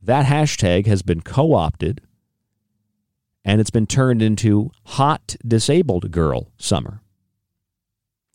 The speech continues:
When I first read about that, and I had intention to mention it on Monday's show,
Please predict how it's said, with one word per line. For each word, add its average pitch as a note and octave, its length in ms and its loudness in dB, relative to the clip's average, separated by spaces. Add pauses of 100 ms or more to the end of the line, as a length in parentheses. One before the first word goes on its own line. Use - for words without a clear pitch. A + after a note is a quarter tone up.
(600)
When G#2 120 0
I G2+ 40 2
first D3+ 300 0
read A2 200 0
about D#2+ 280 -2
that, D#2 280 -4 (840)
and E2 100 -8
I E2+ 60 2
had A2 180 4
intention G#2 540 0
to F2 120 -4
mention G2+ 420 0
it F2 160 -2
on E2+ 180 0
Monday's D#2+ 380 -2
show, A#2+ 560 -2